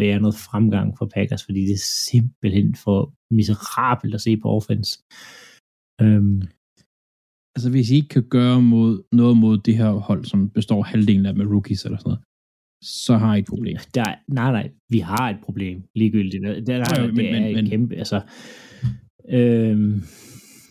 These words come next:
Speaker 1: ja, de, Packers skulle godt risikere at vælge i, i top fem, eller måske også top tre i år, sådan som de spiller i øjeblikket. Altså, jeg håber på noget fremgang, jeg håber på nogle receiver, der gider at gribe bolden, øhm, og at de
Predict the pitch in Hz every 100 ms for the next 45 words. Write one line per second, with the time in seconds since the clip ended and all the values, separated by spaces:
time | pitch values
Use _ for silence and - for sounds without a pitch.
0 | - - _ _ _ _ _ _ _ -
1 | 107 107 - _ _ 220 - - 127 -
2 | _ _ _ _ _ _ _ _ _ _
3 | _ _ _ _ - 123 123 117 117 110
4 | 110 127 117 101 107 110 107 104 107 -
5 | 113 - 107 - 120 123 131 - 117 113
6 | 107 120 113 113 - - 123 120 117 107
7 | 123 117 117 - 120 113 110 113 110 110
8 | - - - _ - 120 127 120 139 143
9 | 135 123 117 123 151 127 117 131 127 120
10 | 127 139 113 127 123 131 139 131 135 139
11 | 117 104 - 113 110 110 110 107 107 104
12 | 95 _ _ _ _ _ _ 120 110 110
13 | - - 120 _ -